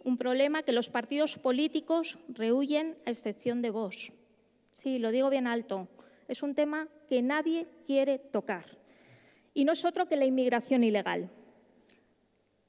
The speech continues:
La inmigración ilegal es una forma de esclavitud del siglo veintiuno y además la gestionan las mafias, las mafias ilegales,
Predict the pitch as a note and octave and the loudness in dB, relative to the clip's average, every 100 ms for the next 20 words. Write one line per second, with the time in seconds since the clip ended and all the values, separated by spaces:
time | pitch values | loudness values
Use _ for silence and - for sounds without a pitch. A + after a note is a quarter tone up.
0 | - B3 C4 C4 C4 F4+ F#4+ E4+ E4 E4 | 2 4 4 4 0 2 4 4 2 2
1 | E4+ - D4+ C#4+ D4 C#4+ C#4+ - C4 A3+ | 2 2 0 2 0 0 -2 -2 -2 0
2 | A3+ C4 C4 - B3+ B3+ A#3+ A3 G#3+ A#3+ | 0 0 0 0 0 2 4 2 2 2
3 | A#3 B3+ - - - - - A3 G#3+ B3 | 2 0 -6 -20 -20 -20 -10 -6 -4 -4
4 | C4+ B3+ B3 - A3 A3 G3 - G#3+ G#3+ | -4 -4 -6 -2 -2 0 -2 -2 -2 -2
5 | G3 E3+ F#3 - - - F3+ - A#3 C4 | -4 -8 -8 -10 -12 -12 -10 -2 -2 0
6 | D#4 D#4+ D#4+ - A#3 G#3 A3+ A#3 G3 F#3+ | -2 -2 -4 -6 -2 0 0 2 0 -2
7 | - | -14